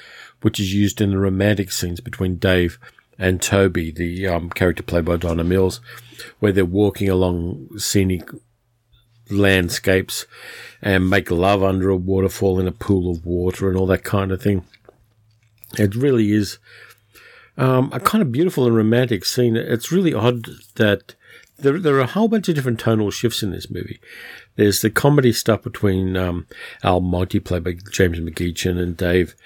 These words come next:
and the comedy stuff between Murphy, the bartender, played by Don Siegel, and Dave. And you get the beautiful lyrical lovely s-, landscape scenes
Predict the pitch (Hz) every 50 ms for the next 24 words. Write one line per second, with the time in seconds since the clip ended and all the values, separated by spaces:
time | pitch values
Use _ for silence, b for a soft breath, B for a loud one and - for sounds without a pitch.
0 | B B B B B B B B _ - 117 110 107 104 101 98 104 - - -
1 | 110 101 95 95 95 92 - - - - 98 85 - - _ - 92 - - -
2 | - 98 95 92 92 95 98 95 92 - 104 92 87 85 80 90 87 85 87 -
3 | - - 90 87 85 78 - - 90 85 80 82 80 90 85 85 80 - - -
4 | 90 85 80 82 87 90 92 87 95 90 90 90 - - _ _ B B B B
5 | B B B B B B B B B B B - - 113 117 117 113 113 113 107
6 | 107 110 107 92 110 107 - - 104 90 92 107 113 113 107 107 - - 101 98
7 | 95 92 95 98 107 107 104 104 98 - - 98 90 87 92 - _ _ _ _
8 | _ - - 107 101 104 110 113 117 117 113 110 104 98 92 85 - - - -
9 | - 107 104 104 107 104 101 101 104 - - 98 87 87 85 - - - 92 90
10 | 90 90 - -